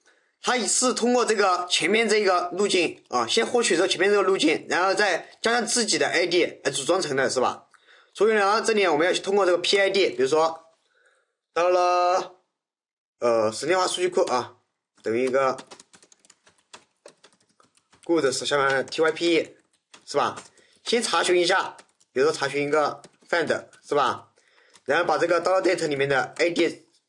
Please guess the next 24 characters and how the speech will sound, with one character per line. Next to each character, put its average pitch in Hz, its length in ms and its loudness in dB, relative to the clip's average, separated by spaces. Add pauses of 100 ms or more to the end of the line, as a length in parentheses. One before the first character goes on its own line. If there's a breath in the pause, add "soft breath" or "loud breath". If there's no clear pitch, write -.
(360)
传 127 160 -4
过 156 100 2
去， 156 120 2 (1000 soft breath)
传 139 140 0
过 190 100 2
去 185 160 0
以 160 60 2
后 160 100 2
接 175 160 0
受 180 140 2
一 151 40 2
下， 143 320 -2 (1700)
比 107 80 -12
如 120 80 -2
说 151 180 2
这 147 120 0
个， 131 480 0 (480)
呃， 104 840 0 (680)
它 143 120 -4
的 135 220 0
I 151 220 -2
D 156 160 0
等 131 100 -2
于， 110 160 0